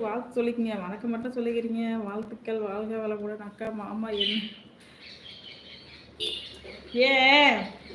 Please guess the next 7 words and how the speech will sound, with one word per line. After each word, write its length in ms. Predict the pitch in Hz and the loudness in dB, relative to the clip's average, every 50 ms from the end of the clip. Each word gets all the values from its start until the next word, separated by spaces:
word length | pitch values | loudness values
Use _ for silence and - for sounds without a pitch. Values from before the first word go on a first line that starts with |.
| - - - - - - - - - - - - - - - - - - - 240 | -12 -12 -12 -12 -12 -12 -14 -14 -14 -14 -16 -16 -18 -18 -16 -18 -8 -2 0 2
எனக்கு 220 | 240 247 233 240 233 | 2 4 4 4 4
மாமா 160 | 233 254 277 285 262 | 4 4 4 4 6
என்ன 100 | 254 262 262 254 | 6 4 4 2
கிஃப்டே 220 | 254 247 254 262 254 262 | 2 2 2 2 4 2
கொடுத்தாருன்னு 360 | 240 247 247 240 240 233 247 | 2 4 4 4 4 6 4
தானே 140 | 277 302 262 254 | 4 4 4 4
கேக்குறீங்க? 340 | 233 226 220 208 196 196 | 4 4 4 2 2 0